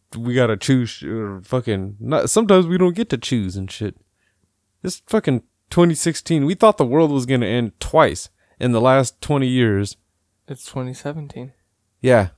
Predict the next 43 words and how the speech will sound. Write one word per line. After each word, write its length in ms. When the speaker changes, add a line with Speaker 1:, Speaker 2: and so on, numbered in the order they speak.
Speaker 1:
it's 160
twenty 220
seventeen. 580
We 100
thought 240
the 80
world 260
was 140
gonna 180
end 300
twice 460
in 180
the 160
<laughs> 140
last 240
twenty 320
years. 400
<laughs> 80
Wow, 260
Speaker 2:
In 60
Speaker 1:
this 120
Speaker 2:
the 60
Speaker 1:
is 80
Speaker 2:
last 160
Speaker 1:
good 140
weed. 280
Speaker 2:
twenty 300
years, 380
Speaker 1:
<laughs> 80
Speaker 2:
we 140
probably 440
thought 320
it 60
was 180
gonna 220
end 400
three 420
times. 680
Speaker 1:
What 140
was 120
the 80
third 300
time? 360